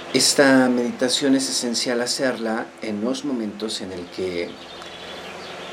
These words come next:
estamos preocupados, disgustados o inseguros de lo que tenemos que hacer, o cuando uno se siente con ganas de gritar,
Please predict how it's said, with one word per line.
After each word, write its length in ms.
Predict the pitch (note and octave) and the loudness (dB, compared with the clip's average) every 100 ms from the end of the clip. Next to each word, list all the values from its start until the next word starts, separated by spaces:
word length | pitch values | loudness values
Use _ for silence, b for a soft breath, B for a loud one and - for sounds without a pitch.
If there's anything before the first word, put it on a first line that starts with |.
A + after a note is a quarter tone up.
| - - - - - - | -12 -12 -12 -12 -2 2
estamos 480 | E3+ - C3 A2 | 4 4 2 0
preocupados, 1200 | - G2+ - - - A#2 A2+ A2 G#2+ G2+ G2 - - - - - - - - - - - - - - - - - - B2+ | -4 -8 -8 -8 -2 0 2 2 0 -2 -6 -8 -12 -14 -16 -16 -16 -16 -16 -14 -16 -14 -14 -14 -14 -14 -14 -14 -12 -2
disgustados 1200 | C3 E3+ D#3 C#3 C#3+ - A2+ G2 F#2 G#2 A2 - - - - - - - - - - - - - | 4 4 4 0 0 -2 0 0 0 -2 -2 -6 -10 -12 -12 -12 -12 -12 -12 -12 -12 -12 -2 8
o 160 | C3+ | 10
inseguros 760 | D3 D3+ D3 - D#3 E3+ F#3 E3+ | 10 6 2 0 4 6 6 4
de 100 | D3 | 2
lo 140 | B2+ | 2
que 120 | - | 0
tenemos 600 | A#2 B2 C3 C3 C3+ - - | -2 0 4 4 2 0 -2
que 140 | C3 A#2 | 0 2
hacer, 420 | A2+ - G2 F2 - - - - - - - | 2 -2 -2 -8 -12 -16 -16 -16 -16 -16 4
o 140 | A2+ - - | 4 4 4
cuando 540 | B2 B2+ B2 A2 G#2+ A2+ - - - - - - | 6 8 6 6 2 0 -6 -14 -14 -12 0 8
uno 200 | D#3 F3+ | 10 10
se 120 | C#3 | 6
siente 380 | - C3 C#3 - | 4 4 4 2
con 240 | A#2 A2+ | 2 4
ganas 340 | A#2+ B2 A2+ G#2 | 2 2 2 2
de 100 | G#2 | 2
gritar, 580 | G2 F#2 - G#2+ G#2 | 0 -4 0 2 2